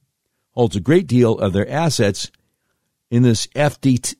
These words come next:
F T T money, or the F T T coins. And F T X had invested their customers' funds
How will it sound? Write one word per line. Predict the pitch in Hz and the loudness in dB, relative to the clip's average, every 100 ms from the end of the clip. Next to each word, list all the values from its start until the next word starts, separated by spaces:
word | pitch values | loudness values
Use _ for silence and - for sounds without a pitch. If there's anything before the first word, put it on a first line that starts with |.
| _ | _
F | 147 156 | -4 -4
T | - 120 | -2 -2
T | - 180 | 0 0
money, | 139 98 69 - _ _ _ _ _ _ _ _ _ _ _ - | 0 0 -4 -14 _ _ _ _ _ _ _ _ _ _ _ -12
or | 87 | -4
the | 120 | -2
F | 135 | -2
T | - 117 | -2 -4
T | - 104 | -2 -4
coins. | - 156 98 60 - - | 0 0 0 -4 -12 -6
And | 107 | 0
F | 160 - | 0 0
T | 165 | 0
X | 156 135 - | 0 0 -2
had | 123 | 0
invested | 110 113 170 - 104 | 0 0 0 0 0
their | 107 | 0
customers' | - 165 - 120 101 | 0 -2 -2 -2 -2
funds | - 170 156 120 - | -2 0 0 0 -4